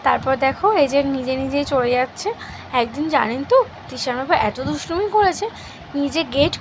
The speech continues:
খুলে বেরিয়ে গেছিলো। আমি তো খুব ভয় পেয়ে গেছিলাম, তারপর থেকে খুব নজরে নজরে রাখছি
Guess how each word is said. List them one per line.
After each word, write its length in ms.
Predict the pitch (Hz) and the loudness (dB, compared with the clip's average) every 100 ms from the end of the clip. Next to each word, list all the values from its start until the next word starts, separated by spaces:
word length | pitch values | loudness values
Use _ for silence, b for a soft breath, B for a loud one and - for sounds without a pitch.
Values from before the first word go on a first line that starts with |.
| - | -2
খুলে 180 | 339 427 | 2 4
বেরিয়ে 380 | 262 233 240 | 2 0 -4
গেছিলো। 380 | 226 233 - 208 214 B B | -4 -4 -4 -6 -8 B B
আমি 160 | - 240 | -6 -4
তো 100 | 311 | -4
খুব 280 | 302 339 302 | -4 -4 -4
ভয় 220 | - 254 | 0 0
পেয়ে 180 | 247 277 | 0 0
গেছিলাম, 440 | 262 269 269 269 359 - | 0 -2 -2 -2 -2 2
তারপর 320 | 247 220 247 | 4 4 -2
থেকে 240 | 262 302 | 0 -2
খুব 200 | 320 339 | -2 -4
নজরে 380 | 330 240 226 254 | 0 -2 0 -2
নজরে 380 | 269 277 302 370 | 0 0 0 2
রাখছি 440 | 254 214 - - | 0 -2 -8 -12